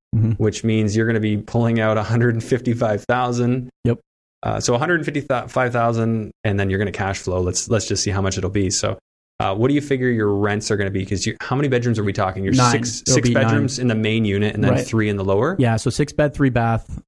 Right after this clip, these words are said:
Speaker 1: upper, and then, uh, three bedroom, one bath lower.
Speaker 2: Okay, so six, uh, time, uh, sorry,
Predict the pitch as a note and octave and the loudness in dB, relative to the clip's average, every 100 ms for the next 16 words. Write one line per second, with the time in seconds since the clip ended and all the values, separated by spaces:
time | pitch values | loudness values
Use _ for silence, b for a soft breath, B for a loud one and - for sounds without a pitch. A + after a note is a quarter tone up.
0 | - A#2+ C3 C3+ A#2 G#2+ G#2+ G#2+ G#2+ A2 | -2 0 0 0 0 0 0 2 0 -2
1 | - - - B2 A2 A2 G#2+ G#2+ G#2 A2 | -6 -12 -2 0 2 0 0 0 0 0
2 | A#2+ - - A#2+ B2+ - A#2 - - - | -2 -4 -4 -4 -6 -6 -6 -4 -6 -6
3 | - - A2+ A2 - - - - _ - | -4 0 0 -2 -4 -6 -6 -8 _ -4
4 | G2+ F#2+ - G2 F#2+ F#2 F#2+ G2+ - - | -2 -2 -4 -6 -4 -4 -4 -4 -8 -14
5 | _ _ _ - G#2 G#2+ G2+ | _ _ _ -10 -6 -4 -4